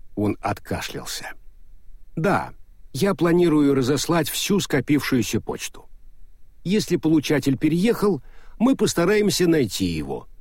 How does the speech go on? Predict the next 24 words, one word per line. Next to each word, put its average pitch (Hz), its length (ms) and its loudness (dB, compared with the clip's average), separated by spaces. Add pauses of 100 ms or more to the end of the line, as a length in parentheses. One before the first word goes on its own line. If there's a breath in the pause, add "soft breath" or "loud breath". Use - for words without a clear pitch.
Если 110 520 2
умер, 233 480 4 (480)
постараемся 120 720 2 (280 loud breath)
отыскать 113 500 0
его 143 220 4
родственников. 117 800 -2 (440)
Почта 139 640 2
будет 104 480 0
доставлена. - 720 -6 (420)
Наша 110 480 2
работа — 98 540 0 (300 soft breath)
доставлять 117 640 0
почту, - 540 -2 (240 soft breath)
и 196 80 2
мы 226 140 4
её 156 260 4
доставим. - 640 -2 (720)
Что 262 240 2
ещё 165 340 4
нам 123 200 2
с - 100 -4
ней 143 140 4
делать? 143 420 -2 (160)
Сжечь? 180 540 0